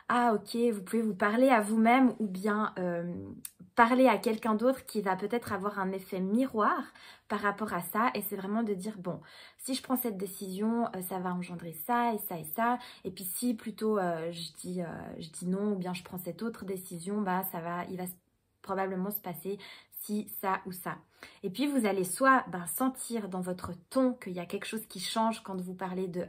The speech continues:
A ou que vous parlez de B, ou bien, euh, vous allez, euh, voilà, vraiment sentir qu'il y a quelque chose au niveau de l'énergie qui est différent quand vous parlez de A ou de B, ou alors la personne en face peut vraiment témoigner de ce qu'elle observe dans votre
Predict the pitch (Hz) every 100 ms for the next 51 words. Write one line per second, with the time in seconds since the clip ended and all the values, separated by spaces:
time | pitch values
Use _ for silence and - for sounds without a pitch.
0 | - 190 196 185 - 175 180 175 175 175
1 | 165 165 233 262 254 - - - 196 190
2 | 220 220 - 185 170 170 190 185 185 190
3 | 190 - 170 160 170 185 180 180 180 185
4 | 196 185 208 - 180 170 160 - - -
5 | 220 220 247 220 214 196 190 185 247 262
6 | 247 226 247 233 220 190 175 214 294 285
7 | 254 156 151 185 214 202 196 196 202 185
8 | 185 202 202 - - 226 202 170 202 277
9 | - - - - - 311 277 233 233 277
10 | 226 220 214 - 233 214 - 254 277 -
11 | 220 208 208 220 - 320 320 285 262 247
12 | 262 208 214 - - 202 202 247 320 -
13 | - 254 269 254 202 - - - 202 262
14 | 254 233 233 - -